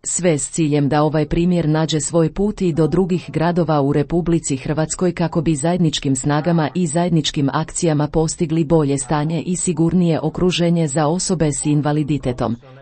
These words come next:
a sve s ciljem prilagodbe ideja i programa stvarnim potrebama i mogućnostima zajednice.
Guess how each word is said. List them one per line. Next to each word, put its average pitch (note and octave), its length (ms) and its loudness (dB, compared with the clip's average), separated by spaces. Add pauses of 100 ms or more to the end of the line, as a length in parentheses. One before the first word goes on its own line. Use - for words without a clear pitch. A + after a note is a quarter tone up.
a D#3+ 120 2
sve F#3+ 300 -2
s - 120 -8
ciljem C3+ 320 0
prilagodbe D3+ 680 0
ideja F3+ 440 0
i F3 100 0
programa F3 500 2
stvarnim D#3+ 520 0
potrebama E3 600 0
i D#3+ 100 0
mogućnostima D#3+ 920 0
zajednice. C#3 640 -2